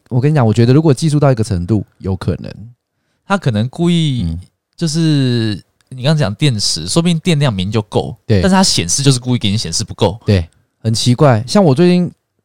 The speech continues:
Speaker 1: 就是十二反正发表之后嘛，我其实也不知道发表了哦，
Speaker 2: 嗯。
Speaker 1: 完全不知道这讯息，因为我就没有在关注嘛。
Speaker 2: 嗯。
Speaker 1: 诶，我最近在传赖的时候就传不出去，<laughs> 不知道为什么。
Speaker 2: 哦，好怪哦。
Speaker 1: 对，然后我从，我原本一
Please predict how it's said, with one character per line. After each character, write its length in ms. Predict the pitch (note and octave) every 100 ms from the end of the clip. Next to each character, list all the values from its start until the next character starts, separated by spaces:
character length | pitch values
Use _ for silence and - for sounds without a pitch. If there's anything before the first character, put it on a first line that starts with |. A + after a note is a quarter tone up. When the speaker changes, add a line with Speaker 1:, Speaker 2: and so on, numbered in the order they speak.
| _ -
Speaker 1:
就 100 | F3
是 80 |
十 140 | E3 B2+
二 100 | C#3+
反 160 | A#2
正 80 | A2
发 140 | C3 B2+
表 160 | F#2
之 160 | E2+ G2
后 140 | G#2
嘛， 140 | F2 E2
我 120 | G#2+
其 100 | D#3+
实 60 | F3
也 80 |
不 100 | A#2+
知 140 | A#2+ B2
道 260 | A#2 G2+ F#2+
发 160 | G#2+
表 180 | G2+ E2+
了 80 | E2
哦， 200 | C2 -
Speaker 2:
嗯。 60 | _ _ _
Speaker 1:
完 200 | G2+ G#2
全 180 | B2+ A2+
不 100 | A2
知 80 | G#2+
道 100 | G#2+
这 80 | G#2
讯 160 | G#2+
息， 60 | F2+
因 80 | B2
为 60 |
我 60 | B2
就 140 | C3
没 100 | A#2
有 60 | A2
在 100 | F#2+
关 240 | G2 F2 F2+
注 180 | G2 B1+
嘛。 140 | G#1+
Speaker 2:
嗯。 220 | F#2+ E2+ D#2+ - -
Speaker 1:
诶， 180 | A3+ - - _
我 80 | A2
最 140 | G3+
近 100 | G#3
在 0 |
传 240 | - A2+ A2+
赖 160 | E3
的 80 | A2+
时 60 | G#2
候 80 |
就 80 | B2+
传 200 | - F2+
不 80 | A2+
出 180 | B2 A#2
去， 280 | - A#2 -
<laughs> 120 | _ -
不 60 |
知 1400 | - - - - - G#4+ - A4 F#4 - - - - -
道 80 | B3+
为 120 | A#3+
什 100 | E3+
么。 80 | A#2+
Speaker 2:
哦， 220 | G#3+ E3
好 280 | A#2+ A#2+ A2+
怪 480 | - A3+ B3+ G#3
哦。 20 | D#3+
Speaker 1:
对， 180 | F#3
然 120 | C#3+ G3
后 80 | C4
我 240 | E3+ B2
从， 280 | - G#3 -
我 120 | D#3
原 140 | D3+ G#3
本 160 | F#3+
一 200 | D3 G3